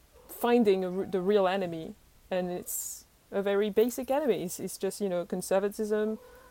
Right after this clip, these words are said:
um, puritanism, uh,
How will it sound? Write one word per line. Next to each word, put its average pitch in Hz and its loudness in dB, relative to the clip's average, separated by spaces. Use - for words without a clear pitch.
um, 170 0
puritanism, 190 -2
uh, 151 -4